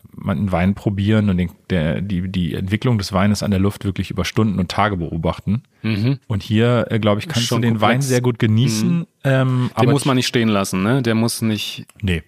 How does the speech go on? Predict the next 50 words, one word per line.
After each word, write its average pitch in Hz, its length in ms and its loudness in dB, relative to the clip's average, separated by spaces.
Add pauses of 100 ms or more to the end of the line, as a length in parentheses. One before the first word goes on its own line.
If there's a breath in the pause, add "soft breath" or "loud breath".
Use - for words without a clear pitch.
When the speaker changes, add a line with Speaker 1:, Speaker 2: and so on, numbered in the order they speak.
Speaker 1:
der 92 120 0
ist, - 280 -8
der 82 120 2
ist, - 220 -8
Speaker 2:
der 117 80 2
muss 120 180 0
nicht 113 120 0
Speaker 1:
äh, 107 40 -6
Speaker 2:
wirklich 104 260 -2
Speaker 1:
also 117 220 2
Speaker 2:
atmen, 123 280 -2
den 117 100 0
Speaker 1:
der 113 60 0
Speaker 2:
kann 120 100 0
man 113 100 0
aufmachen 120 460 0
und 110 180 0
Speaker 1:
bei 117 100 2
Speaker 2:
der 117 80 2
ist 113 60 2
Speaker 1:
jedem 135 260 2
Wein, 117 80 4 (140)
Speaker 2:
trinkfertig, 98 180 -2
Speaker 1:
bei 113 120 2
Speaker 2:
oder? 110 100 2
Speaker 1:
jedem 139 280 2
Wein 117 220 4
hilft 117 300 0
es 123 140 -2
immer, 101 460 2 (300)
sag 101 260 0
ich - 100 -8
mal, 92 300 2
dem 92 360 0
Wein 92 420 2
seine, 92 480 0 (220)
keine 98 240 -2
Ahnung, 92 240 -4 (160)
zehn, 202 300 2
fünfzehn - 380 0
Minuten 98 320 2
zu 131 160 -2
geben, 120 280 0
weil 90 120 0
der 87 160 -4
war 90 100 -2
Speaker 2:
Mhm. 92 60 2
Speaker 1:
jetzt 95 140 -2
ja - 80 -6
auch - 140 -10